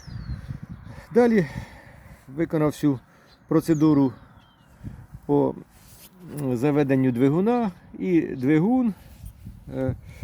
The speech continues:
завівся, е, буквально, е,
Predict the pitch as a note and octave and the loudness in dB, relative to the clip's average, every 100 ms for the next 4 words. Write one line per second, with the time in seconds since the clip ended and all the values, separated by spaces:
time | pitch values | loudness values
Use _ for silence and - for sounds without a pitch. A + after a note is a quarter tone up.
0 | - - C#3+ D3+ G#3+ A#3+ - F3+ E3+ - | -8 0 2 4 2 0 0 -2 -2 -4
1 | - - - - - - - - - - | -8 -8 -12 -20 -20 -20 -20 -16 -8 -4
2 | B2+ A2+ C3 - F#3 G3 E3+ E3 D3 - | 0 0 -2 0 2 2 2 0 -4 -8
3 | - _ _ - - - - - - | -14 _ _ -20 -16 -12 -12 -10 -8